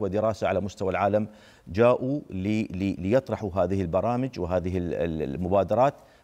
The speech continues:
يمثلون سبعتاشر دولة. عندنا الآن المشاركين في هذا المؤتمر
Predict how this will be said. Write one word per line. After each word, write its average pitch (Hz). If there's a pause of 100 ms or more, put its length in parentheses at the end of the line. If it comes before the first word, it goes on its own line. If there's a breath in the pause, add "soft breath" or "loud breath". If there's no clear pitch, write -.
(440)
يمثلون 113
سبعتاشر 110
دولة. 82
عندنا 90
الآن 104
المشاركين 90
في 92
هذا 90
المؤتمر 120